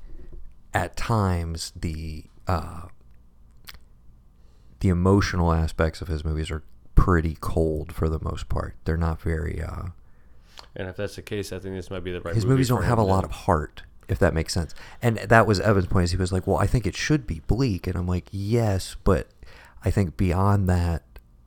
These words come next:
Speaker 1: um, like, I don't know. I just, I'm, I have some,
Speaker 2: In,
Speaker 1: some
Speaker 2: I think
Speaker 1: concerns."
Speaker 2: in
Speaker 1: And
Speaker 2: the
Speaker 1: I
Speaker 2: his-
Speaker 1: say all of this with, like,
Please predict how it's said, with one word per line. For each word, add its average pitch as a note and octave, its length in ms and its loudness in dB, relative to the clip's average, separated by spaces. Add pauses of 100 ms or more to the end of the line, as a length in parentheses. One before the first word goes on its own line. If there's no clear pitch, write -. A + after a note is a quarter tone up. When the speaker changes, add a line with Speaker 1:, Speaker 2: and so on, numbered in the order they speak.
(140)
Speaker 1:
um, E2 560 -4 (960)
like, - 380 -4 (380)
I - 100 4
don't D#3+ 120 4
know. E3+ 200 4 (120)
I B2+ 80 0
just, B2+ 300 -4
I'm, C#3+ 220 -2 (380)
I A#2+ 60 2
have C#3+ 180 2
some, B2 300 -6 (500)
Speaker 2:
In, B2+ 360 -8
Speaker 1:
some - 160 -4
Speaker 2:
I - 20 -4
think B2 160 0
Speaker 1:
concerns." C3+ 220 2
Speaker 2:
in B2+ 80 4
Speaker 1:
And A2+ 80 2
Speaker 2:
the G#2+ 140 2
Speaker 1:
I C#3 40 6
Speaker 2:
his- C#3+ 100 2
Speaker 1:
say G3+ 220 4
all B2+ 240 4
of F2+ 80 0
this - 260 -2
with, - 140 -4
like, F2+ 160 -2